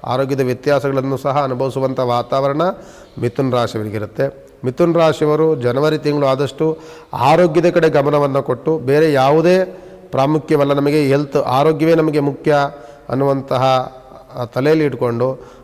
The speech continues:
ಆರೋಗ್ಯದ ಕಡೆ ಗಮನವನ್ನು ಹರಿಸ್ಕೊಂಡ್ರೆ ಸಾಕು ಮಿಥುನ ರಾಶಿಯವರು ಮೇಷ, ಆ, ಜನವರಿ ತಿಂಗಳಲ್ಲಿ. ಅಂದರೆ ನಾನು ಈಗಲೇ ಹೇಳ್ತೇನೆ,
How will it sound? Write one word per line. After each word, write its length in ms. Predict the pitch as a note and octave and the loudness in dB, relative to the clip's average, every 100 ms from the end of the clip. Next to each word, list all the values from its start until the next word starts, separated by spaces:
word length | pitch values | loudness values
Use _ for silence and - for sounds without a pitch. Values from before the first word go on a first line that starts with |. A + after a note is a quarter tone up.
| - | -4
ಆರೋಗ್ಯದ 460 | A#2 D3+ E3 D#3+ D#3+ | 0 2 4 2 2
ಕಡೆ 140 | D3+ | 0
ಗಮನವನ್ನು 480 | C#3 B2+ C3+ C3+ C3 | 0 0 0 0 0
ಹರಿಸ್ಕೊಂಡ್ರೆ 440 | B2 - B2+ A#2 | -4 -4 -4 -4
ಸಾಕು 380 | A2+ A2+ A2+ B2+ | -4 -4 -4 -4
ಮಿಥುನ 340 | B2+ A#2+ B2+ A#2+ | -4 -4 -4 -2
ರಾಶಿಯವರು 680 | A#2+ A2+ - A#2 B2 E3 D#3+ - - - - | -2 -4 -4 -4 -2 -2 -4 -16 -20 -20 -12
ಮೇಷ, 260 | A2+ B2 A#2 | -4 -2 0
ಆ, 680 | A#2+ A#2 G#2+ G2+ F#2+ F2+ - | -2 -2 -4 -6 -6 -8 -8
ಜನವರಿ 400 | G#2+ C3 C3 B2 | -4 0 0 -2
ತಿಂಗಳಲ್ಲಿ. 520 | - G2+ G2 E2+ - - _ - - - | -6 -10 -10 -12 -16 -20 _ -20 -20 -6
ಅಂದರೆ 260 | D3 F3+ | 0 4
ನಾನು 180 | F3+ E3 | 4 4
ಈಗಲೇ 240 | D#3+ F3 E3 | 4 4 4
ಹೇಳ್ತೇನೆ, 760 | D3+ C3+ C3 C3 D3 - - | 4 2 -2 0 -2 -4 -18